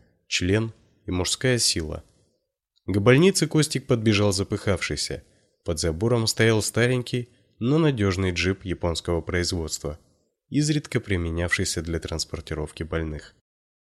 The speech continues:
Учитель открыл дверь и зашел внутрь. Пахло медикаментами.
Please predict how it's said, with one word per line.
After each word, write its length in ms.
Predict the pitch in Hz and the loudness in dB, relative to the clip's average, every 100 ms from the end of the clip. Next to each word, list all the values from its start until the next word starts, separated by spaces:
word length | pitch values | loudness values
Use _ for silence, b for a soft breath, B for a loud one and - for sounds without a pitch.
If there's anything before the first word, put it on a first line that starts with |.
| _ _ _ _ | _ _ _ _
Учитель 440 | 120 135 208 - 95 | -6 0 0 2 0
открыл 360 | - - 85 | 0 -2 -2
дверь 420 | 78 82 117 123 - _ - | -2 0 0 0 -10 _ -8
и 80 | 87 | -4
зашел 480 | 82 - 76 76 | -4 -4 -6 -8
внутрь. 400 | 76 85 80 - 73 _ _ _ | -6 -4 -4 -8 -12 _ _ _
Пахло 440 | 104 113 123 117 - - | 2 2 0 -2 -4 -4
медикаментами. 920 | 104 104 - 85 78 71 67 69 78 | -2 -2 -2 -4 -4 -8 -12 -12 -14